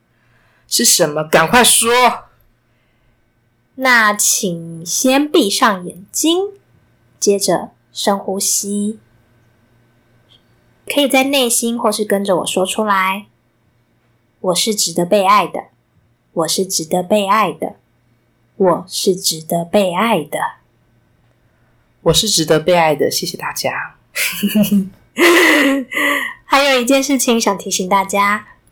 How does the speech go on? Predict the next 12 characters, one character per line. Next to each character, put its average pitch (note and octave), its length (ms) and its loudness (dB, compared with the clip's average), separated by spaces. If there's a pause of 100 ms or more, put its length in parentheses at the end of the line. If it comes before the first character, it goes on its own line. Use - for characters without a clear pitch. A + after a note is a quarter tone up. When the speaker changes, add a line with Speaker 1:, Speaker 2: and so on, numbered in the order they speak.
(500)
Speaker 2:
别 F#3+ 200 4
被 A3 180 4
“爱 G#3 180 6
自 G#3 140 -8
己” F#3 160 -2
这 F3 100 -6
三 G3+ 220 2
个 G#3 100 0
字 G#3+ 220 -2
绑 G#3 260 -4
架 B3 300 4
了， E3 220 -6